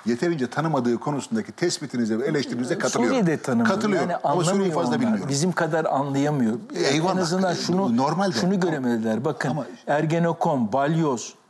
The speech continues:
Speaker 2: Ergenekon, Balyoz bir savaş. Kurşun atmadan Türk ordusunun bütün komuta kademesi,
Speaker 1: Şimdi,
Speaker 2: astsubaydan başladı, Genelkurmay Başkanı'na kadar hapse atıldı.
Speaker 1: Her
Speaker 2: Böyle bir
Speaker 1: kuvvetin,
Speaker 2: savaş.
Speaker 1: her devletin Doğu Bey, ideolojik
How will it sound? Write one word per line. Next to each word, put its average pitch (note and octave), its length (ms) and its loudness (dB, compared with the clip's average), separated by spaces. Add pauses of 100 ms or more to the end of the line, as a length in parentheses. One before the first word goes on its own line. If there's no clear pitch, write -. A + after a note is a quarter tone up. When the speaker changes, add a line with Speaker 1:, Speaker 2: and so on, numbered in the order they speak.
(540)
Speaker 2:
Ergenekon, B2+ 680 -2
Balyoz B2 400 -2
bir A2 40 -6
savaş. - 540 -4 (920)
Kurşun C3 340 -2
atmadan F3+ 680 0
Türk G3+ 280 -4
ordusunun D3 600 -2
bütün F#3 220 -2
komuta F3 420 0
kademesi, C3+ 400 2
Speaker 1:
Şimdi, F#3 320 0
Speaker 2:
astsubaydan C3 720 0
başladı, C#3 420 -2 (300)
Genelkurmay F3+ 580 0
Başkanı'na D3+ 400 -4
kadar F3 260 -2
hapse E3+ 360 -2
atıldı. C3 280 -2 (160)
Speaker 1:
Her G#3 220 -2
Speaker 2:
Böyle F3 200 2
bir F#3+ 60 0
Speaker 1:
kuvvetin, E3+ 180 0
Speaker 2:
savaş. G#3 240 0
Speaker 1:
her D#3+ 380 -2
devletin C3 400 -2
Doğu C#3+ 240 0
Bey, A#2 180 0 (100)
ideolojik C#3 560 0